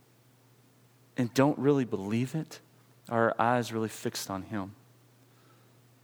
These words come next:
There's a lot of times we, we might read that, "Come, Lord Jesus," and we're like, "Wait a second.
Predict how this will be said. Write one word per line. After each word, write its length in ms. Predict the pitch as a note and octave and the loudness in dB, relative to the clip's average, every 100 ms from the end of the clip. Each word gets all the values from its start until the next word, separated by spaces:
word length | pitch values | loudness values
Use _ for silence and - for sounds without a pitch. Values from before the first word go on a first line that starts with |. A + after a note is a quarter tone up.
| _ | _
There's 160 | B2+ A#2 | 0 6
a 60 | |
lot 160 | B2 C#3+ | 6 6
of 60 | C#3 | 4
times 340 | C3+ B2+ A#2 | 2 2 2
we, 220 | B2 A2+ - - | 0 0 -4 -4
we 120 | C3 | 2
might 200 | B2+ B2 | 4 4
read 320 | G#2+ B2+ B2+ A#2 | 4 2 4 4
that, 200 | A#2 - - - | 4 2 -10 -12
"Come, 240 | - D3 D3 | 6 6 8
Lord 220 | C3 A#2+ | 2 2
Jesus," 340 | A#2+ C3+ A#2+ | 4 4 4
and 80 | B2 | 4
we're 60 | A#2+ | 4
like, 140 | A2+ | 6
"Wait 160 | C3 D3+ | 6 4
a 40 | |
second. 500 | D3+ A#2 G2+ F#2+ D2+ | 4 2 2 -4 -6